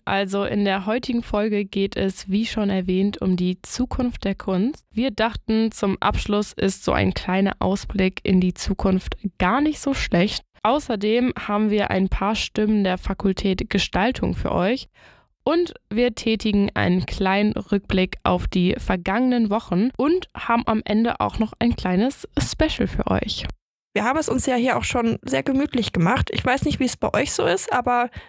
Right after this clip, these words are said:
Speaker 2: Anne und ich sind totale Weihnachtsfans und meine Top-Weihnachtshits laufen wirklich rauf und runter. Wir sind auch gerade schon in die Folge mit ein bisschen Weihnachtsmusik reingestartet.
Speaker 1: Wir sind hier durchs Studio getanzt.
Speaker 2: <laughs> Genau, von daher würde ich sagen, was steht denn bei dir so auf der Wunschliste, Anne?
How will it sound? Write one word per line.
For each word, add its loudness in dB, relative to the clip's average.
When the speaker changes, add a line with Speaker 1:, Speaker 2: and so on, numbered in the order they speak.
Speaker 2:
Anne 0
und -2
ich 0
sind 0
totale 0
Weihnachtsfans 0
und 0
meine 0
Top-Weihnachtshits -2
laufen 0
wirklich 0
rauf 0
und 0
runter. 2
Wir -2
sind 2
auch -4
gerade 0
schon 0
in 0
die 0
Folge 0
mit -2
ein 0
bisschen -2
Weihnachtsmusik 0
reingestartet. 0
Speaker 1:
Wir 0
sind -2
hier -2
durchs -4
Studio -2
getanzt. -2
Speaker 2:
<laughs> -2
Genau, 0
von 0
daher 0
würde 0
ich 0
sagen, 2
was 0
steht 0
denn 2
bei 2
dir 0
so 2
auf 0
der -2
Wunschliste, 2
Anne? 2